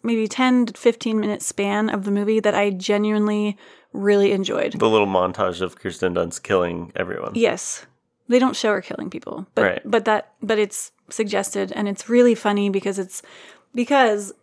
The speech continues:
Speaker 1: Lestat and Louis are
Speaker 2: Yeah.
Speaker 1: like these murdering vampires, but they're also her dads now, and
Speaker 2: And
Speaker 1: so
Speaker 2: they're,
Speaker 1: they're,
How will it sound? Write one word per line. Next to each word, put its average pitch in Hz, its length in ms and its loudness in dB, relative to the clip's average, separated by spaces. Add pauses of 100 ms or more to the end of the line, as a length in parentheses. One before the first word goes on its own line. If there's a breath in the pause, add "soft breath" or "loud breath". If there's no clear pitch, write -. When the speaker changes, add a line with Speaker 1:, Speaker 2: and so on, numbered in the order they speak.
(140)
Speaker 1:
Lestat 220 520 -2
and 196 380 -8 (540)
Louis 220 400 4
are - 120 4
Speaker 2:
Yeah. 208 120 6
Speaker 1:
like 208 140 2
these 214 460 2 (360 loud breath)
murdering 208 520 4
vampires, 208 680 2
but 208 160 -2
they're 208 200 2
also 202 340 2
her 196 160 -6
dads 226 500 0
now, 202 300 -2
and - 80 -2
Speaker 2:
And 202 80 0
Speaker 1:
so - 80 2
Speaker 2:
they're, 117 80 6
Speaker 1:
they're, 107 100 4